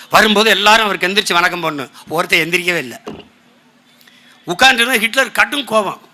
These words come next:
பார்த்தே இருக்காரு, அவன் எந்திரிக்கவே இல்லை. அவன்கிட்ட போய் எல்லாரும் எந்திரிச்சு வணக்கம் செலுத்தும் போது நீ மட்டும் இதுக்கு வணக்கம் செலுத்தலைன்னு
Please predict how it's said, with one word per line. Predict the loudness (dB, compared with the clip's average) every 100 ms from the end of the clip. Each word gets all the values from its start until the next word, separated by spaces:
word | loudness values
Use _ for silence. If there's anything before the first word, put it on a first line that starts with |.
| _ _
பார்த்தே | -2 0 2
இருக்காரு, | 2 2
அவன் | 0 0
எந்திரிக்கவே | 0 0 0 2
இல்லை. | 0 0 -12 -16 _ _ _ _ _ _ _ _ _ _ -20 _ -20 -20 -16 -2
அவன்கிட்ட | 0 0 -4
போய் | -6 -6 -6
எல்லாரும் | -2 2 2 0
எந்திரிச்சு | -8 -8 -6
வணக்கம் | -4 -4 -4
செலுத்தும் | -8 -8 -10
போது | -10 -8
நீ | -8
மட்டும் | -8 -10 -10
இதுக்கு | -6 -4
வணக்கம் | -4 -4 -4
செலுத்தலைன்னு | -4 -4 -4 -4